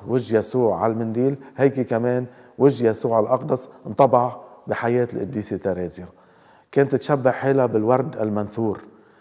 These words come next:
والورد كانت هي وصغيرة بالتطوافات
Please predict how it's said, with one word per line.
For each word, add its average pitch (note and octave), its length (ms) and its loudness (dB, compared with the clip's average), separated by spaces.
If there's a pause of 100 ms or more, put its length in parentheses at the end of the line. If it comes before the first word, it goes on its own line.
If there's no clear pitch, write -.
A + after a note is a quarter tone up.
(300)
والورد C#3 380 4
كانت B2 360 -2
هي A#2+ 140 2
وصغيرة A#2 580 0
بالتطوافات G#2+ 760 -2